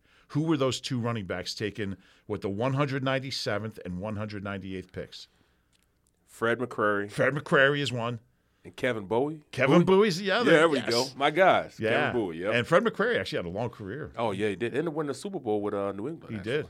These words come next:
Speaker 1: He won a ring. He played, like, twelve years in the league,
Speaker 2: Yep,
Speaker 1: fullback.
Speaker 2: yep.
Speaker 1: There you go. That's, we'll count that as two points 'cause you
Speaker 2: All
Speaker 1: got
Speaker 2: right.
Speaker 1: both of 'em.
Speaker 2: <laughs>
Speaker 1: All right. Question number three.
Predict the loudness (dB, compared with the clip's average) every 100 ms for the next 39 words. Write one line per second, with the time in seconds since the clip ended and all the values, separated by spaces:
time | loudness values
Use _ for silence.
0 | -10 -8 -4 -4 -6 -6 -8 -12 -10 -10
1 | -10 -10 -6 -6 -6 -10 -10 -10 -6 -6
2 | -6 -10 -8 -4 -6 -8 -16 -16 -2 0
3 | 2 -2 -4 -8 -8 -8 -8 -6 -4 -4
4 | -6 -6 -8 -6 -8 -8 -4 -2 -2 -2
5 | -4 -4 -8 -8 -6 -4 -4 -6 -8 -12
6 | -10 -4 -2 -4 _ _ _ _ _ -4
7 | -2 -2 -2 -2 0 -4 -4 -6 -8